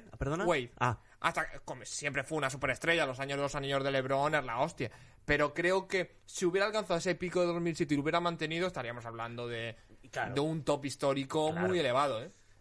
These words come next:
Speaker 1: Y no hubiera estado el año pasado, eh, o este año, en el All-Star, eh, robando puntos en el concurso de mates. Pues, porque, porque no lo hubieran
Speaker 2: Ya,
Speaker 1: dejado.
Speaker 2: ya.
Speaker 1: Es que, claro.
Speaker 2: Aaron, Aaron Gor-, eh, Gordon estaba muy enfadado con
Speaker 1: Sí, sí,
Speaker 2: todo.
Speaker 1: sí.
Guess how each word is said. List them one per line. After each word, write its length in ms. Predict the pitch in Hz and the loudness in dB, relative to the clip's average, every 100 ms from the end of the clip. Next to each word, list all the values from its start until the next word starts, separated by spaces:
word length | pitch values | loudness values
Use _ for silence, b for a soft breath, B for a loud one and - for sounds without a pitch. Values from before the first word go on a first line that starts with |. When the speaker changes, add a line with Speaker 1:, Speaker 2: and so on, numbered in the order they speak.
| - | -10
Speaker 1:
Y 300 | 120 110 104 | -2 0 2
no 200 | 104 113 | 2 2
hubiera 220 | 117 117 | 2 2
estado 240 | 113 127 123 | 0 0 0
el 60 | 117 | 0
año 140 | 117 | 0
pasado, 440 | 117 110 127 107 - | -2 0 0 0 -2
eh, 440 | 101 98 98 95 98 | -4 -2 -2 -2 0
o 120 | 104 | 0
este 200 | 104 117 | 0 -2
año, 340 | 117 110 95 b b b b - | 0 0 -2 b b b b -6
en 240 | 104 98 | -2 0
el 520 | 95 92 92 90 92 | 0 0 0 -2 -2
All-Star, 560 | 101 104 98 120 135 - | 0 0 0 0 0 -4
eh, 220 | - 101 95 | -8 -6 -4
robando 340 | 98 98 107 | -2 -2 -2
puntos 300 | 101 104 101 | -2 -2 -2
en 80 | 98 | -4
el 60 | 98 | -4
concurso 360 | 98 95 95 | -4 -6 -6
de 40 | 92 | -4
mates. 340 | 120 107 - - - | -4 -6 -12 -16 -16
Pues, 260 | 85 - - - | -16 -16 -20 -14
porque, 180 | 87 87 76 | -12 -12 -8
porque 240 | 92 90 | -6 -2
no 100 | 98 | 0
lo 80 | 104 | 2
hubieran 200 | 101 92 | 2 0
Speaker 2:
Ya, 40 | |
Speaker 1:
dejado. 280 | 123 127 107 | 0 0 0
Speaker 2:
ya. 280 | 113 101 104 | -2 -4 -4
Speaker 1:
Es 220 | 107 90 | -6 -8
que, 200 | - 92 87 | -10 -10 -2
claro. 280 | 107 104 - - | 0 0 -4 -2
Speaker 2:
Aaron, 280 | 123 151 147 | 0 2 2
Aaron 300 | 160 160 156 | 4 2 2
Gor-, 260 | 151 151 156 | 2 2 0
eh, 500 | 151 135 135 131 127 B - - | 2 2 2 0 -4 B -18 -10
Gordon 360 | 160 147 156 156 | 0 2 2 0
estaba 260 | 147 147 139 | 0 2 2
muy 140 | 135 | 0
enfadado 440 | 120 101 107 104 107 | -4 -2 0 0 0
con 120 | 117 | 0
Speaker 1:
Sí, 60 | 107 | 2
sí, 80 | 117 | 2
Speaker 2:
todo. 120 | 107 | 2
Speaker 1:
sí. 140 | 95 | -2